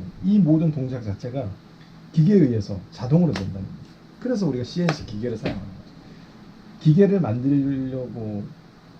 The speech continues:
하는 이유는 자작 기계를 만든다? 그거는 이러한 원리를 이해하고, 어, 아, 이건 시스템, 제어 명령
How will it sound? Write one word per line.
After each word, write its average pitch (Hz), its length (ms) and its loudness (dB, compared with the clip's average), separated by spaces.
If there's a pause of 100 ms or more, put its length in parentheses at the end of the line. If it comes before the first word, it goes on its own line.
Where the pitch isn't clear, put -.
(800)
하는 156 340 2 (180)
이유는 160 600 0 (100)
자작 180 340 -4
기계를 151 300 4
만든다? 104 420 -2 (140)
그거는 160 320 2
이러한 165 240 2
원리를 165 520 6
이해하고, 127 520 -2 (760)
어, 104 380 -4 (220)
아, - 240 -10
이건 135 160 -2
시스템, 117 560 -4 (380)
제어 139 240 4
명령 104 480 -2